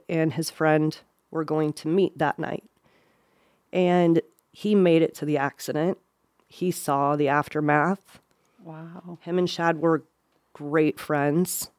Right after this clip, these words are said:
Speaker 1: That group of deputies that they hung out with were very, very close. And he was there to see it.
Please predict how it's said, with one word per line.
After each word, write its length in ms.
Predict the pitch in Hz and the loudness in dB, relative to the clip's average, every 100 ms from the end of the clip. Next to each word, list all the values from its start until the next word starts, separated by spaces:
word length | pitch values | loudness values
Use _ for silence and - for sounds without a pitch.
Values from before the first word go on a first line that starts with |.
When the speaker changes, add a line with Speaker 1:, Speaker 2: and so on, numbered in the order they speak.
| _ _ _ _ _ | _ _ _ _ _
Speaker 1:
That 340 | 170 160 - 165 | 0 0 -2 -4
group 280 | 170 180 | -2 0
of 160 | 165 147 | -2 -4
deputies 460 | 160 156 165 170 147 | -4 -2 -2 -2 -2
that 140 | - | -6
they 60 | 151 | -6
hung 180 | 156 151 | -4 -2
out 160 | 151 | 0
with 160 | 160 - | -2 -2
were 120 | 160 | -4
very, 380 | 151 139 160 156 | -4 0 2 2
very 220 | 151 156 | 2 0
close. 640 | 151 - 147 185 - - - _ _ _ _ _ _ _ _ _ _ | -2 -2 2 2 0 -8 -18 _ _ _ _ _ _ _ _ _ _
And 300 | - 170 175 | -2 2 2
he 220 | 170 - 180 | 2 2 4
was 180 | 185 | 4
there 180 | - 170 | 2 -4
to 80 | 160 | -4
see 260 | - 196 170 | -4 0 2
it. 200 | - | 0